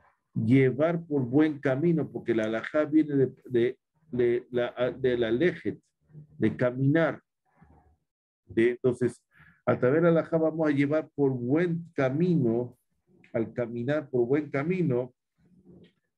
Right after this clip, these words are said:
eh, la Shejinah, y la vamos a elevar y nos vamos a acercar más a Kadosh Baruj Hu, que el Zerampim. ¿Ok?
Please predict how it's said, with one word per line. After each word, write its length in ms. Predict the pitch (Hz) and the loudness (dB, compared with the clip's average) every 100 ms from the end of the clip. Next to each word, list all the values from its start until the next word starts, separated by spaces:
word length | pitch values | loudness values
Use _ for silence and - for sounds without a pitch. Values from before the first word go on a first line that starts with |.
| _ - 87 - | _ -20 -16 -4
eh, 200 | 123 117 | -2 0
la 160 | 123 | -2
Shejinah, 1000 | 120 - 117 - 95 87 87 104 143 185 _ _ _ _ _ - | -2 -4 -4 -4 -4 0 2 4 2 0 _ _ _ _ _ 0
y 80 | |
la 120 | 123 127 | 2 2
vamos 440 | 160 175 170 - | 0 0 -2 -4
a 140 | - 143 | 0 0
elevar 1120 | - 143 131 127 123 107 127 143 175 208 214 _ _ _ _ - | 2 0 2 2 0 0 -2 0 0 -2 -6 _ _ _ _ -8
y 80 | 120 | -4
nos 160 | 123 | -2
vamos 300 | 117 156 139 | 0 -2 -2
a 40 | 135 | -2
acercar 600 | - 113 101 139 131 123 | -2 -2 -2 -2 -2 0
más 400 | 123 131 131 - | 0 0 -2 -6
a 200 | 117 107 | -2 -2
Kadosh 460 | 110 101 104 117 113 | -2 -4 0 -2 -2
Baruj 360 | 110 101 98 - | -2 -2 -2 0
Hu, 320 | 151 175 208 _ _ _ - | 4 4 2 _ _ _ -2
que 140 | 135 | 0
el 140 | 135 107 | 2 0
Zerampim. 840 | 117 131 117 104 - 92 85 85 - _ _ _ _ _ _ _ | -2 0 -2 -6 -4 0 0 -2 -6 _ _ _ _ _ _ _
¿Ok? 240 | - 90 | -8 -4